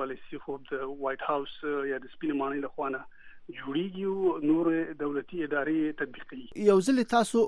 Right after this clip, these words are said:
Speaker 2: ویلو چې امریکایي قومندانان په دې عقیده دي که امنیتي اصلاحات ونشي، د افغانستان پوځ د جنگ په ساحه کې بری نشي ګټلی.
Speaker 1: پاچا صاحب محترم،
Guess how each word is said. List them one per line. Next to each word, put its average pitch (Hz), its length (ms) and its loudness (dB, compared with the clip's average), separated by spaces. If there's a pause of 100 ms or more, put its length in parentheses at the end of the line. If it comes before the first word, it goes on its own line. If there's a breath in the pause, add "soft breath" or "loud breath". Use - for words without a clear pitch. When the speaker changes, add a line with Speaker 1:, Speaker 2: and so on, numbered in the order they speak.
(180)
Speaker 2:
ویلو 226 240 10
چې 208 260 4
امریکایي 190 400 4
قومندانان 190 580 4 (140)
په 180 80 6 (140)
دې 156 260 4
عقیده 185 400 4
دي 180 100 8 (220)
که 160 60 2 (180)
امنیتي 165 480 8 (280)
اصلاحات 165 520 4
ونشي، 165 320 2
د - 20 4
افغانستان 143 560 6 (200)
پوځ 165 200 8
د 135 140 2
جنگ 156 180 8
په 139 80 -2
ساحه 139 320 0
کې 135 100 4 (380 soft breath)
بری 143 180 8 (100)
نشي 139 200 2 (300)
ګټلی. 117 540 -2
Speaker 1:
پاچا 220 280 6
صاحب 226 140 2
محترم، 214 340 4